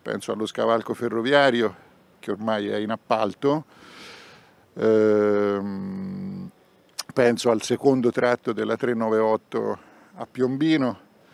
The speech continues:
c'è il tema dell'accessibilità ferroviaria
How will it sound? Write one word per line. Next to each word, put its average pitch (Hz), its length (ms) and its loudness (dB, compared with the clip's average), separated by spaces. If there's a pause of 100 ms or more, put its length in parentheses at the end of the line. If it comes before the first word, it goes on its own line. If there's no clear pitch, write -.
(340)
c'è - 160 2
il 127 120 2
tema 135 260 6
dell'accessibilità 117 1000 0
ferroviaria 110 960 2